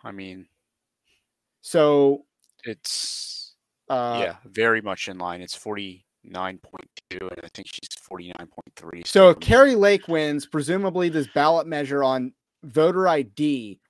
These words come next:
Speaker 2: will also win, and the election integrity of Arizona will be solidified,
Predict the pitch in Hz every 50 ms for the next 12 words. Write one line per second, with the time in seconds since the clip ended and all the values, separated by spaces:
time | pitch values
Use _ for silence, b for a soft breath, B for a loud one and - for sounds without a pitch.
0 | _ 135 135 135 - - 151 165 190 190 - 196 180 156 127 120 127 123 117 110
1 | 110 104 b b b b 151 151 143 143 139 131 147 175 190 190 - 202 196 180
2 | 165 - 170 170 160 147 160 151 151 147 143 143 143 - - 131 160 180 185 160
3 | 147 156 156 151 147 135 127 135 131 127 127 120 - - 120 110 117 135 160 185
4 | 196 170 185 165 - - 151 131 131 160 196 196 - - - 117 107 101 95 92
5 | 90 92 -